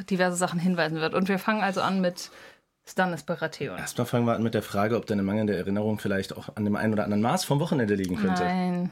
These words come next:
Speaker 1: nein.
Speaker 2: <laughs>
Speaker 1: Wobei das natürlich teilweise wirklich barbarische Züge hatte, wie die Leute
Speaker 2: <laughs>
Speaker 1: auf den Bänken standen und tranken. Da habe ich echt so ein bisschen gedacht, also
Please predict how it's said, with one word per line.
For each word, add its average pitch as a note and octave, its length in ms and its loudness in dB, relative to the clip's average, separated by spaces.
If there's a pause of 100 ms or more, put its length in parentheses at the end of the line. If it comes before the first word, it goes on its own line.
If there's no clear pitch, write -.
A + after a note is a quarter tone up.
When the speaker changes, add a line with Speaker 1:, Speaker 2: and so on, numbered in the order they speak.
Speaker 1:
nein. D#3 720 2 (280)
Speaker 2:
<laughs> - 400 -10
Speaker 1:
Wobei G#3+ 280 4
das A#3 140 2
natürlich G#3+ 360 2
teilweise G#3 460 2
wirklich G3+ 200 -4
barbarische G3+ 540 2
Züge F#3 380 2
hatte, G#3+ 320 2
wie A3 320 4
die A3 200 4
Leute A3+ 440 2 (180)
Speaker 2:
<laughs> D4+ 220 2
Speaker 1:
auf A3+ 160 2
den G#3 240 4
Bänken F#3+ 460 2
standen F3+ 600 0
und E3 320 -2
tranken. F#3 380 0 (240)
Da - 100 2
habe D#4+ 100 2
ich D4 60 -6
echt C4+ 180 -2
so C#4+ 60 2
ein B3+ 60 4
bisschen B3 240 0
gedacht, A3+ 280 0
also F#3+ 220 0